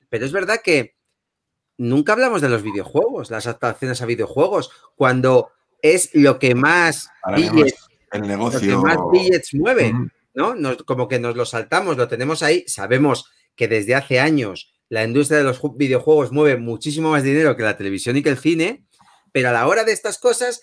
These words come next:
Speaker 1: siempre como que nos queremos, pues, el, el autor se quiere pos-, posicionar más en eso. ¿Tú, a ti te gustaría que se hiciera una adaptación a videojuegos del Don?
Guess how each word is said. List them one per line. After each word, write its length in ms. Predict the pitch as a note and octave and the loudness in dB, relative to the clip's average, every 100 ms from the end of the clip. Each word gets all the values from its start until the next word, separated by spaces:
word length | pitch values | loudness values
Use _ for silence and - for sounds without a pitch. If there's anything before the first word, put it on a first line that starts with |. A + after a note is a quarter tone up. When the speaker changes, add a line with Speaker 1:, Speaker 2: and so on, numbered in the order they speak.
| _ - | _ -10
Speaker 1:
siempre 380 | - E3+ A#3 | -4 0 0
como 220 | A#3 F#3 C#3+ | 0 -2 -2
que 100 | C3 | -4
nos 160 | A#2+ | -4
queremos, 300 | A#2+ A#2+ D#3+ - | -4 -2 -4 -6
pues, 220 | F#3+ - | -8 -8
el, 240 | - G2+ | -16 -8
el 200 | A2 A#2 | -6 -4
autor 340 | A2+ A2 E3 F#3 | -4 2 2 2
se 120 | C#3 | -2
quiere 200 | D3 E3+ | 0 2
pos-, 220 | E3 D#3 | 0 -4
posicionar 680 | - C3+ C3 B2 A2+ G#2+ G2+ | -6 -4 -4 -6 -4 -4 -8
más 200 | G2 F#2+ | -10 -10
en 100 | A2+ | -10
eso. 320 | D3+ E3+ - _ _ _ _ - | -8 -10 -12 _ _ _ _ -4
¿Tú, 80 | - | 0
a 60 | C#3+ | 4
ti 100 | F3+ | 6
te 60 | |
gustaría 540 | A#3+ A3+ G3+ A#3+ A3+ F3+ | 6 4 2 4 2 0
que 120 | E3+ | -6
se 80 | D#3+ | -6
hiciera 200 | F#3 F#3+ | -4 -2
una 140 | F#3+ F#3 | 0 0
adaptación 380 | - D#3+ F3 | 0 -4 -4
a 60 | F#3 | -2
videojuegos 480 | F3+ F3 F#3 F#3 E3+ | 0 0 0 -2 0
del 160 | E3+ | -2
Don? 280 | E3+ C3+ G2 | -2 -2 -4